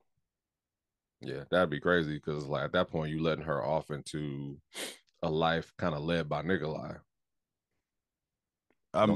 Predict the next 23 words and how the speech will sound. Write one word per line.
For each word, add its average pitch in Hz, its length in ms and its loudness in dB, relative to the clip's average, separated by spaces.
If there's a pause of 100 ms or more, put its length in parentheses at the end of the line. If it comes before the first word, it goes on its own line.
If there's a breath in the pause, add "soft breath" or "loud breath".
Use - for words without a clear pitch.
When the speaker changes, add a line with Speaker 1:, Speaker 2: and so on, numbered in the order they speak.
(100)
Speaker 1:
o-, - 100 0
only 120 320 10
Speaker 2:
uh, 107 40 8
Speaker 1:
way, 98 60 6
Speaker 2:
but 110 120 8
if 101 60 6
Speaker 1:
only, 110 60 2
Speaker 2:
it's 95 120 -4
a 85 40 -8
good 107 220 2
life. 120 360 4 (560 loud breath)
Speaker 1:
only 104 180 4
way 101 140 6
she 98 160 -2
could 87 140 2
really 92 180 4
keep - 260 -6
her 80 140 2
safe 92 320 2
is 73 160 -6
away 76 240 0
from 73 200 -8
Nikolai. 60 520 -4